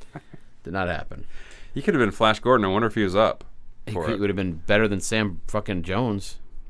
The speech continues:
Speaker 2: How dare you?
Speaker 1: <laughs> Of,
Speaker 2: There's
Speaker 1: of
Speaker 2: a
Speaker 1: course,
Speaker 2: doc-
Speaker 1: once you do your
Speaker 2: There's a documentary about that guy on Amazon.
Speaker 1: Of course there is. I
Speaker 2: Why?
Speaker 1: watched a portion of it.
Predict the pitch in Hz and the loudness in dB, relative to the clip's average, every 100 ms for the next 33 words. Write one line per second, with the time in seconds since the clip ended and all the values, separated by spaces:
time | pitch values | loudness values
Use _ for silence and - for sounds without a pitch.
0 | - - - - 123 - 127 - - 135 | -10 -12 -12 -12 -10 -10 -10 -6 -2 -2
1 | 480 - - - - - - - - - | -2 -10 -10 -10 -10 -10 -8 -8 -8 -10
2 | - - 104 - 147 127 165 120 131 131 | -10 -8 -4 -2 0 6 8 8 6 2
3 | 123 110 95 107 98 82 80 - - - | 2 2 4 8 8 6 2 -8 -14 -14
4 | - - 101 - 98 - 78 85 85 71 | -10 -6 -6 -6 -6 -6 -6 -6 -6 -8
5 | 67 71 69 69 67 78 78 67 65 - | -10 -10 -10 -10 -10 -10 -10 -10 -10 -6
6 | 120 107 - 57 - - - 92 95 92 | -4 -4 -6 -8 -8 -8 -6 -2 -2 -2
7 | - - 104 95 85 60 - - | -2 -2 -2 -2 -4 -8 -8 -8